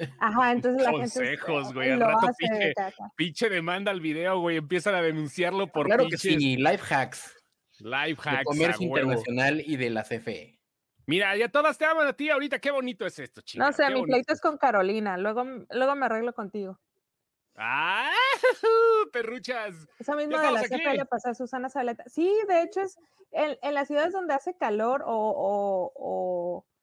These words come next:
Speaker 1: eh, temperaturas extremas, es muy común, muy común que, que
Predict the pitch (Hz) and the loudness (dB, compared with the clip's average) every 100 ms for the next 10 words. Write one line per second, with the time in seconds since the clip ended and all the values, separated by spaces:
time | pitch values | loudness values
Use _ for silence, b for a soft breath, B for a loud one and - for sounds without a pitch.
0 | _ _ _ _ _ - - 50 50 50 | _ _ _ _ _ -20 -16 -16 -16 -20
1 | - 50 - _ _ _ - 233 214 208 | -20 -20 -20 _ _ _ -4 0 0 2
2 | 233 302 262 - 208 220 240 302 - 220 | 2 2 -2 -6 -4 -2 -2 -6 -6 -4
3 | 233 220 220 254 226 196 185 185 185 190 | -2 0 2 2 0 -2 -4 -6 -6 -8
4 | 185 185 185 185 190 175 - _ _ 185 | -8 -8 -8 -6 -6 -6 -10 _ _ -8
5 | 170 160 | -6 -8